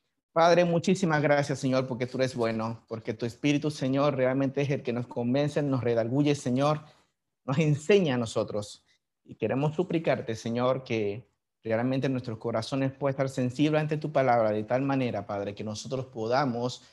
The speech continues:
ser guiados a través de ella, nosotros podamos ser confrontados a través de tu palabra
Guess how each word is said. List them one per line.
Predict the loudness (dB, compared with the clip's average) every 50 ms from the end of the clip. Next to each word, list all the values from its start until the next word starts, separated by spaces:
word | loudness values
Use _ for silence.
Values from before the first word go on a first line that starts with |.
| _ _ _ _
ser | _ -2 -2 -2
guiados | -2 -2 0 2 2 4 4 4 6 6 6 4
a | 4
través | 2 2 2 2 2 2
de | 0 2 2
ella, | 2 2 2 2 2 2 0 -2 -6 -12 _ _ _ _ _ _ _ _ _ _ _ _ _ _ -16
nosotros | -14 -10 -8 -4 -2 -2 -2 -2 -2
podamos | -2 -2 -2 0 -2 -4 -4 -4
ser | -4 -4 -4 -4 0
confrontados | 2 2 2 2 2 0 0 0 0 2 4 4 6 4 4 2 -2
a |
través | 0 0 0 0 0
de | 0 -2
tu | -4 -2
palabra | 0 2 2 4 2 2 2 0 -2 -6 -8